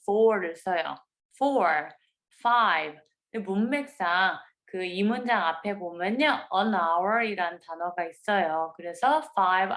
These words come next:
hours 하면 정확하지만 문맥상 hours를 빼고도 말할 수 있다도 꼭 챙겨가 주세요. 그리고 다섯 시간 이상 했다 하기 때문에 for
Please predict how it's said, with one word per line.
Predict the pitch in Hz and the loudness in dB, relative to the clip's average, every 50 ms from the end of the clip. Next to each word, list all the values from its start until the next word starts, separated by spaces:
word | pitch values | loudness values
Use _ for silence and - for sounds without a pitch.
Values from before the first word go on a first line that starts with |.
| - 190 | -2 0
hours | 196 208 202 180 160 156 190 - - - - | 2 2 2 0 -2 -6 -8 -14 -16 -10 -6
하면 | 208 208 208 196 202 | -4 -2 -2 -4 -6
정확하지만 | - 180 180 175 180 190 - - 190 180 - 170 175 214 247 233 202 190 - | -6 -6 -4 -4 -4 -4 -4 -6 -6 -6 -6 -6 -2 0 0 0 0 -4 -10
문맥상 | 165 175 190 202 220 233 214 - - 165 156 156 - - - - | -10 -8 -6 -4 -4 -4 -6 -8 -12 -12 -10 -8 -10 -8 -6 -2
hours를 | 160 160 165 170 165 165 160 160 160 - - 175 196 262 330 - - _ _ _ _ - | 0 2 2 2 0 -2 -4 -6 -8 -12 -12 -6 -4 -4 -4 -4 -8 _ _ _ _ -4
빼고도 | 240 262 277 269 247 196 196 - | -2 0 0 0 0 0 -2 -2
말할 | - 170 160 165 180 190 190 | 0 -2 -2 0 -2 -6 -6
수 | - - 160 | -8 -14 -16
있다도 | 156 156 _ - 165 160 156 156 156 156 175 - - - _ _ _ _ - | -16 -12 _ 0 0 0 0 -2 -6 -8 -10 -10 -12 -16 _ _ _ _ -16
꼭 | 190 190 - | -14 -14 -12
챙겨가 | - - 226 226 220 220 214 202 208 202 196 | -8 -6 -4 -2 -2 -2 -2 0 0 -2 -2
주세요. | 202 - 175 - 185 190 190 175 156 165 202 247 - - _ _ _ _ _ _ _ | -4 -8 -14 -8 -4 -2 -2 0 0 0 0 -2 -4 -12 _ _ _ _ _ _ _
그리고 | - 254 277 311 302 370 403 415 415 - - - _ _ _ _ | -6 -4 -4 0 0 2 0 0 -2 -8 -16 -20 _ _ _ _
다섯 | - - - 202 202 277 285 | -14 -8 -8 -4 -2 -2 -4
시간 | 277 - 269 233 294 294 285 - - | -4 -6 -4 -2 -2 -2 -2 -4 -10
이상 | - 226 262 254 330 339 320 302 | -8 -8 -8 -4 -4 -4 -4 -4
했다 | 277 254 - - 190 185 180 185 | -6 -8 -4 0 2 2 2 2
하기 | 185 190 214 240 233 226 220 - | 0 -4 -6 -6 -6 -8 -10 -6
때문에 | - 247 247 220 185 170 180 208 214 185 - - - - _ _ _ _ - - | -4 -2 -2 -2 -2 -2 0 0 0 0 -2 -6 -14 -20 _ _ _ _ -16 -4
for | - 262 269 269 262 262 262 269 277 294 311 339 349 | 0 2 4 4 4 4 4 4 4 4 4 4 2